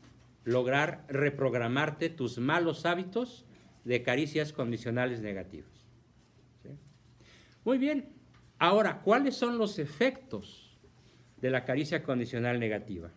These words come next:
Es formidable que nada más se aprendan esto. Si no aprenden nada de todos los que han escuchado en las últimas cuatro sesiones y solo aprenden lo que voy a decir ahorita,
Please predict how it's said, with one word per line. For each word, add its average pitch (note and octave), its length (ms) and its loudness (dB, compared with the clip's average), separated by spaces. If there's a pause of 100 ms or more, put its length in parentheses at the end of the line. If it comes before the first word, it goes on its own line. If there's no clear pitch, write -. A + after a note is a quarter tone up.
(960)
Es G3+ 280 2 (240)
formidable F#3+ 920 4
que F3+ 120 0
nada G#3+ 260 4
más G#3 240 0
se G3+ 80 2
aprendan F3+ 460 0
esto. - 300 -6 (1120)
Si F#3 180 2
no B3 80 4
aprenden A#3+ 500 2
nada A3 260 4
de C#3 140 2
todos F#3+ 300 2
los A#2+ 320 -2
que C3 180 0
han D3+ 220 0
escuchado C#3+ 560 -2
en A#2 100 -2
las A2 200 -4
últimas D3 420 -4
cuatro C3 280 -4
sesiones A#2 640 -4 (1000)
y C3 80 0
solo A3 300 4
aprenden E3 420 2
lo A#2+ 140 -2
que B2 80 -4
voy C#3+ 160 0
a C#3 80 0
decir B2+ 320 -2
ahorita, B2+ 520 -4